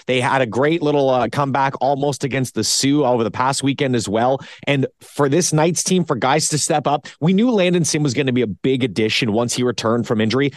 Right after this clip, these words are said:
I, I don't know if anyone was thinking he was gonna come racing out of the gates with four goals in the first four games. Very, very happy and pleased to see it. Love that he is playing so well right out of the gate as well. But Sam O'Reilly is a guy who has shown when given some,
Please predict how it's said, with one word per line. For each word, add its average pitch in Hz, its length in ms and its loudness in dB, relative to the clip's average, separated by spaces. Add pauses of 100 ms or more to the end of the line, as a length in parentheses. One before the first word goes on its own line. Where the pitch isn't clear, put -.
(280)
I, 156 200 -2
I 175 100 2
don't 262 140 2
know 233 120 4
if 196 100 0
anyone 185 340 4
was 165 140 0
thinking 151 240 0
he 160 60 2
was 147 100 0
gonna 139 160 0
come 143 160 -2
racing 131 380 0
out 139 60 0
of 127 40 -2
the 117 60 0
gates 127 240 -2
with 117 120 -2
four 143 300 0
goals 131 240 2
in 127 40 -2
the 120 60 0
first 127 260 -2
four 131 160 0
games. 123 360 0 (240)
Very, 156 580 2
very 143 320 2
happy 143 340 0
and 127 120 0
pleased 151 320 -2
to 127 60 -4
see 139 180 0
it. 131 100 -4 (140)
Love 156 460 2
that 151 100 0
he 135 160 -2
is 135 100 0
playing 139 300 0
so - 240 0
well 127 260 2
right 123 180 2
out 123 100 2
of 117 80 0
the 113 60 -2
gate 123 220 -2
as 104 160 -2
well. 123 260 0 (360)
But 156 100 -2
Sam 202 340 0
O'Reilly 220 440 2
is 165 100 0
a 214 40 0
guy 185 340 2
who 160 140 0
has 180 100 0
shown 202 440 0
when 160 140 2
given 165 380 -2
some, 190 340 0